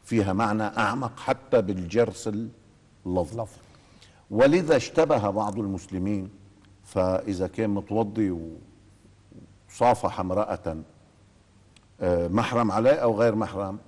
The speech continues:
Speaker 1: يبطل وضوءه في فقههم.
Speaker 2: مم.
Speaker 1: نحن لا يبطل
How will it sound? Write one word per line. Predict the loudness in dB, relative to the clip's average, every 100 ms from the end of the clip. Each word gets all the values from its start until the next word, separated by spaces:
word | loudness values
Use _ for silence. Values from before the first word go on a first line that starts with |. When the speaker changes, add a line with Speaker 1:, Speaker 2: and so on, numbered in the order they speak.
| -20 -20 -4
Speaker 1:
يبطل | -2 0 -2 -2
وضوءه | 0 0 0 -2 -6 -8
في | -8 -8
فقههم. | -8 -10 -10 -10 -10 -14 -8
Speaker 2:
مم. | -4
Speaker 1:
نحن | -2 0 -2 -4 -10 -20 -20 -20 _ -20 -20 -20 _ _ _ _ _ _ _
لا | -2 0 0
يبطل | -4 -8 -12 -12